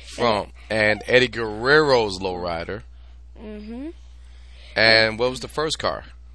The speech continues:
Speaker 1: Do you remember the first car?
Speaker 2: It was a tank.
Speaker 1: It was the D-Generation X tank.
Speaker 2: Mm-hmm.
Speaker 1: The Invasion tank. Um,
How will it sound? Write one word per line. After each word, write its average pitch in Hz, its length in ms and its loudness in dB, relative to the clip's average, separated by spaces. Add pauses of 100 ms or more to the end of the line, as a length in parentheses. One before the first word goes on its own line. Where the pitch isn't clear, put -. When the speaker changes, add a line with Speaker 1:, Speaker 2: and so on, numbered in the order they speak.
(120)
Speaker 1:
Do 92 60 -10
you 95 100 -10
remember 104 260 -2
the 101 60 -10
first 120 280 -4
car? 156 180 -2 (680)
Speaker 2:
It - 120 -6
was 277 160 -4
a 233 100 -4
tank. - 880 -14
Speaker 1:
It 98 60 -6
was 113 140 -4
the 107 260 -8 (360)
D-Generation 113 840 -4
X 104 240 -2
tank. 165 380 -4 (200)
Speaker 2:
Mm-hmm. 208 520 -8 (100)
Speaker 1:
The 104 100 -4
Invasion 117 520 0
tank. 76 420 -10 (1160)
Um, 92 720 2